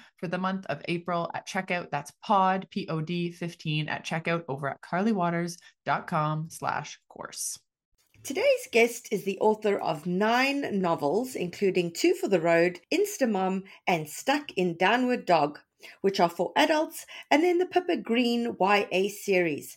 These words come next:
Speaker 2: She has worked as a beauty expert on Canada's number one daytime talk show,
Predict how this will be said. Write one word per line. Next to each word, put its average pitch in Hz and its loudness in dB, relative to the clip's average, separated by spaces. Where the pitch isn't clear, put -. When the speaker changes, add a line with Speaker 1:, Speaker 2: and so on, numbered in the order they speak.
Speaker 2:
She 240 2
has 196 2
worked 202 2
as 175 -4
a - -4
beauty 294 -2
expert 233 -2
on 180 -2
Canada's 196 -2
number 226 -2
one 202 0
daytime 185 0
talk 220 -4
show, 160 -2